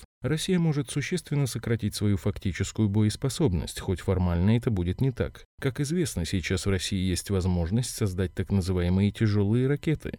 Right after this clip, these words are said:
которые смогут разделяться в космосе на множество ядерных боеголовок.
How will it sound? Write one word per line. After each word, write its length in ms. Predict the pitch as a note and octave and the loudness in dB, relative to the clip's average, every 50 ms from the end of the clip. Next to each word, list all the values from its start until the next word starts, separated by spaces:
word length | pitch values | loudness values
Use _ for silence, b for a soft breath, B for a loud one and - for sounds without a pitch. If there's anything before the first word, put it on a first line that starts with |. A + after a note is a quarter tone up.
| _ - | _ -4
которые 360 | - F#2+ - G2 F2 F2 E2+ | -4 -2 0 0 0 0 0
смогут 360 | - - F#2+ F2 E2 D#2+ - | 0 0 0 0 0 0 0
разделяться 600 | F#2+ F#2+ E2+ E2 F2 F#2 F2+ E2+ - - - E2+ | 0 0 0 0 0 0 0 0 0 -2 -4 -6
в 80 | - - | -6 -8
космосе 520 | - - F2 - - G#2 A2+ - - C#3 | -6 -6 -4 -2 0 0 0 0 0 0
на 120 | C3+ C3 | 2 4
множество 500 | A#2+ A2 G#2 G2 F2 F#2 G#2 - - A#2+ | 4 6 6 4 4 2 0 0 2 2
ядерных 540 | A#2+ A#2 G#2+ F#2 E2 G2 G2 G#2 G#2+ A2 - | 4 4 4 4 4 2 4 4 4 4 4
боеголовок. 800 | A2+ A2+ B2 B2+ A#2+ B2 C#3 C#3 B2+ G2+ A#1+ A1 C2 - - | 2 0 0 0 0 0 0 2 2 0 0 -2 -6 -8 -12